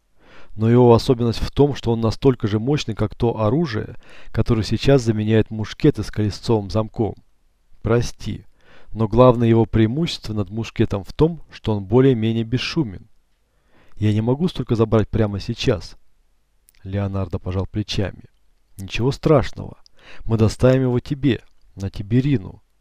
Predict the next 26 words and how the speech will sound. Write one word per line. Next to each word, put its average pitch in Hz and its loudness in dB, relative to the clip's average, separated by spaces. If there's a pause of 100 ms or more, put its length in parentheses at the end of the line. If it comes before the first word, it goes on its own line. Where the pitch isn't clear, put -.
(720)
Эцио 101 -2
задумался. 101 -4 (500)
"Нет, 98 -8 (500)
лучше 120 -2
в 139 -2
бордель 113 2
"Цветущая 110 0
роза". 110 -4 (500)
Это 113 0
в 101 0
районе 110 4
Монтиум, 117 -2 (500)
рядом 104 0
со 104 -2
старым 104 0
форумом 123 0
с - -14
колоннами. 113 -2 (480)
Мы 101 -2
найдем. 120 -2 (1040)
Оставь 165 2
все - -4
это 139 4
моей 113 4
сестре 131 0
Клаудии. 117 -2